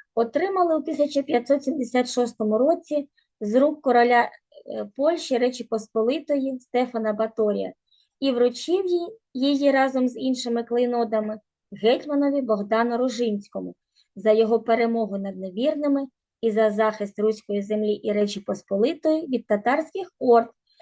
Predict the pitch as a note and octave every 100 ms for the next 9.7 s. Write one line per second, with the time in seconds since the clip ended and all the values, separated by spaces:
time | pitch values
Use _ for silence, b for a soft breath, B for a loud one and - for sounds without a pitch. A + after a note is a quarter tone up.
0 | b F#3 E3+ G3 G#3 C4 E4 D#4+ - G#3
1 | G3 G3+ G3+ - G#3 G3+ G#3 _ _ -
2 | G#3 G3 F#3 F3+ F3+ F3+ _ _ _ _
3 | - - _ _ _ _ _ _ _ _
4 | _ _ _ b b b _ G#3 A3+ C4+
5 | D#4 A#4 D#4 C#4+ F4 F4 E4 C#4+ B3 A#3
6 | A3 G#3+ C4+ C#4 A#3 C#4+ F4+ E4 D4+ D4
7 | C4 A3 G3+ F#3+ - - G#3 A#3 A3+ A3+
8 | G#3+ E4+ F4+ F4+ B3+ B3 G#3+ G#3+ G#3 G3+
9 | A#3 A#3 G#3+ G#3+ G#3 F#3+